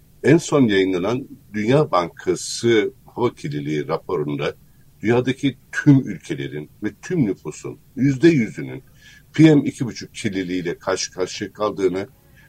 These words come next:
ve bunun en ağır formunun Türkiye'de yüzde otuz beşin bir nüfusu etkilediğini söylüyor. Dolayısıyla iki bin on beşten itibaren gelişmiş Batı ülkelerinin kirli endüstrileri az gelişmiş ülkeler ya da düşük orta gelirli ülkelere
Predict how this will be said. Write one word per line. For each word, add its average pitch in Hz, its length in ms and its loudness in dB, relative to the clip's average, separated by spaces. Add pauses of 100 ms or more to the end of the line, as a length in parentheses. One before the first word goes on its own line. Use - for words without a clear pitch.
ve 117 100 4
bunun 151 200 6
en 170 220 4
ağır 135 280 4
formunun 85 680 -4
Türkiye'de 110 420 -2
yüzde 95 260 -2
otuz 92 300 -6
beşin 95 440 -10 (540)
bir 92 160 -14
nüfusu 90 400 -6
etkilediğini 82 600 -6
söylüyor. 73 560 -4 (500)
Dolayısıyla 117 640 4 (1120)
iki - 200 -6
bin 113 80 0
on 101 180 0
beşten 85 260 -6
itibaren 76 540 -6
gelişmiş 101 420 -6
Batı 107 180 -2
ülkelerinin 95 420 0
kirli 92 320 -6
endüstrileri 95 640 -2
az 110 160 -4
gelişmiş 127 400 -6
ülkeler 156 360 -6
ya 170 160 -4
da 80 140 -10
düşük - 240 -12
orta - 220 -4
gelirli 95 380 -4
ülkelere 80 540 -10